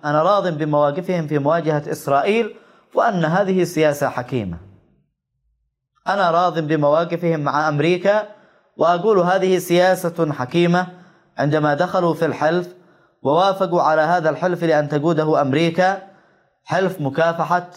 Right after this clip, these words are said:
ما يسمونه بالإرهاب. إذا كنت تقول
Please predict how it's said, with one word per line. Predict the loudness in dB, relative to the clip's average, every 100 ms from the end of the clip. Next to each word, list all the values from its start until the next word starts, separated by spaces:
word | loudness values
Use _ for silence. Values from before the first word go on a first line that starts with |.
| -6
ما | 0 2
يسمونه | 2 0 -4 -4 0 2 2 2 0 0 0
بالإرهاب. | 0 0 0 0 0 -2 -8 _ _ _ _ _ _ _ _ _ _ _ _ _ _ _ _ _ _ _ -2
إذا | 2 4 2
كنت | 0 -2 -2
تقول | 0 0 0 0 -2